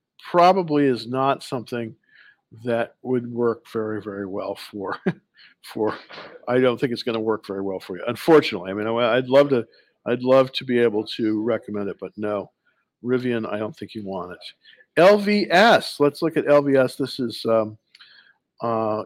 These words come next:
Humerus shuglophagus. Hu-, humerus, okay,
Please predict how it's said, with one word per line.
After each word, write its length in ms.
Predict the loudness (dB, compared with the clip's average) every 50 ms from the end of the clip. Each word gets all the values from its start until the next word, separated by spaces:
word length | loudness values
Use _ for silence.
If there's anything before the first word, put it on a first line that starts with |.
| -10 -14
Humerus 1040 | -12 -8 -2 2 2 4 4 4 4 4 4 4 2 0 -2 -6 -10 -12 -14 -16 -18 _ _ _ _ _ _ _ _ _ _ _ _
shuglophagus. 2250 | -10 -6 -4 -2 2 4 4 4 4 4 0 -2 -2 -4 -6 -10 -18 -18 -20 -20 -20 -20 -20 -20 -20 -20 -6 -2 -2 0 0 -2 -4 -6 -6 -8 -12 -16 -16 -18 -18 -18 -20 -20 -20 _ -20 -20 -8 -4
Hu-, 300 | -2 -2 -2 -4 -6 -10 -2
humerus, 320 | 0 2 2 2 0 -2
okay, 440 | -6 -6 -4 -2 -2 -2 -2 -4 -6